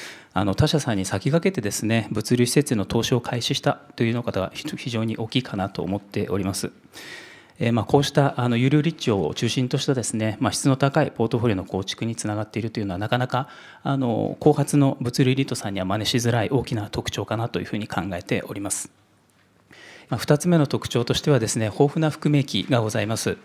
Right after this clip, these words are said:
えー、まあ、日本ロジはですね、先ほど、あの、ご紹介したような高立地のポートフォリオ、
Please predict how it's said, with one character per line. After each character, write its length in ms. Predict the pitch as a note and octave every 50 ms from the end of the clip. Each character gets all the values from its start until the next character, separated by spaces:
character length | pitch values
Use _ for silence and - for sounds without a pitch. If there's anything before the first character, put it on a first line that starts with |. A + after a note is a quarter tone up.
| - _ - _ - - _ _ - - - - - - - - - - - - -
え 100 | - A#2+
ー、 40 | B2
ま 80 | D3+ D3+
あ、 40 | C3+
日 100 | C3 B2+
本 160 | C3+ D3+ D#3+
ロ 100 | E3 F3
ジ 80 | E3 E3+
は 80 | D3
で 100 | A#2+ A#2+
す 80 | G#2+ -
ね、 140 | B2 A2+ A2
先 220 | - G#2 F#2+ -
ほ 80 | C#3+ B2+
ど、 200 | C3 C3 C#3 - -
あ 100 | D3 A#2+
の、 160 | B2+ B2 A#2+
ご 80 | A#2+ A#2
紹 160 | A#2 C3 B2+
介 160 | - C3+ C3+ C#3
し 60 | -
た 80 | -
よ 120 | D3+ D3+ D#3
う 40 | C#3+
な 160 | B2+ G#2+ A2
高 200 | - - C3+ C3
立 180 | C#3 C#3+ -
地 40 | -
の 100 | A2 F#2+
ポ 140 | - - A2
ー 20 | G#2
ト 80 | -
フ 140 | G#2+ - B2
ォ 20 | A2+
リ 100 | A2+ -
オ、 80 | -